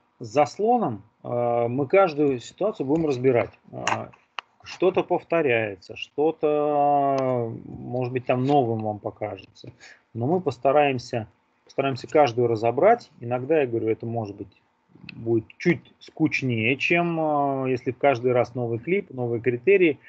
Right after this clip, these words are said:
Но повторение, повторение, как говорится, оно даёт возможность закрепить и усвоить на уровне автом-, автомата,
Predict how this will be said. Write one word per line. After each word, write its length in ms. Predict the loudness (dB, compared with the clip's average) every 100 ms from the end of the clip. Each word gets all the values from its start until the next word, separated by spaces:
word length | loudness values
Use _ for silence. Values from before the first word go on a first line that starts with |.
| -20 -10
Но 760 | -4 0 2 4 6 6 4 -4 _ _ -2
повторение, 680 | -2 2 4 4 2 -2 -6 _ _ _
повторение, 420 | _ 0 2 0
как 160 | -4 -4
говорится, 460 | 0 2 0 -2
оно 160 | -6 -4
даёт 280 | 0 0 0
возможность 420 | -2 -2 -4 -6
закрепить 680 | -6 -6 -6 -4 -4 -4 -10 _
и 440 | -14 -8 -4 0 0
усвоить 640 | 0 -6 -4 2 2 2
на 100 | -2
уровне 420 | 0 0 0 -4
автом-, 300 | -6 -8 -12 -12 -10
автомата, 840 | -8 -2 0 4 2 2 0 -4